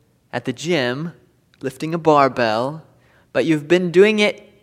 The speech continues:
using a bunch of your muscles. You've been bending your knees and you've been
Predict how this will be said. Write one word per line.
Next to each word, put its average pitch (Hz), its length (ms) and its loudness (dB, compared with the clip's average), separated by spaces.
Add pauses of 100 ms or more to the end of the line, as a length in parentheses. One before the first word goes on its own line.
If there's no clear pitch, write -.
using 165 500 -4 (100)
a 139 120 4
bunch 165 400 0
of 147 120 0
your 143 140 4
muscles. 120 540 -2
You've 113 120 -12
been 110 200 -6
bending 151 380 -4
your 147 140 -6
knees 139 360 -8
and 113 100 -14
you've 117 160 -14
been 104 200 -6